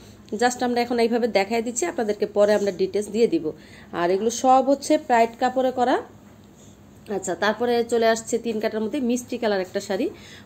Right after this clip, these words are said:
বডিটা হচ্ছে মিষ্টি কালার আর নিচের সাইডটা হচ্ছে, আহ, ব্লু কালার। দেখেন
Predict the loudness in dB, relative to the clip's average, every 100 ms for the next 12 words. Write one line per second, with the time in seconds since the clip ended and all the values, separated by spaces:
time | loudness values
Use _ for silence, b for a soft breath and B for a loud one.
0 | -2 0 2 2 0 -2 -2 -2 0 -2
1 | -2 -2 0 0 -2 -2 0 0 0 0
2 | -2 -2 -4 -6 -4 -2 -2 -2 -18 -20
3 | -20 -6 -2 0 0 2 2 4 0 0
4 | -2 -2 -2